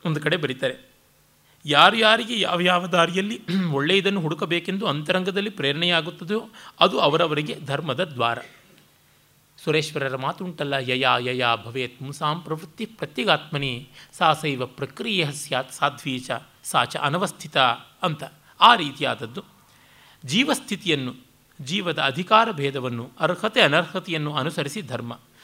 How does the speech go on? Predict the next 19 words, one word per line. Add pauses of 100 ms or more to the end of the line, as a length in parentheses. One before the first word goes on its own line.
(140)
ಒಂದೊಂದು
ಜೀವದ
ವಿಶೇಷ
ಗುಣಗಳನ್ನು
ಅನುಸರಿಸಿ (220)
ಆಯಾ
ಜೀವಕ್ಕೆ
ಸ್ವಧರ್ಮ
ಉಂಟಾಗುತ್ತದೆ. (420)
ಅರ್ಥಾತ್ (300)
ಧರ್ಮಾನುಸಂಧಾನವು
ವಿವೇಕದಿಂದ
ಆಗತಕ್ಕದ್ದೇ
ಹೊರತು (180)
ಅಂಧಶ್ರದ್ಧೆಯಿಂದ
ಸಾಧ್ಯವಿಲ್ಲ. (880)
ತುಂಬ
ದೊಡ್ಡ
ಮಾತು.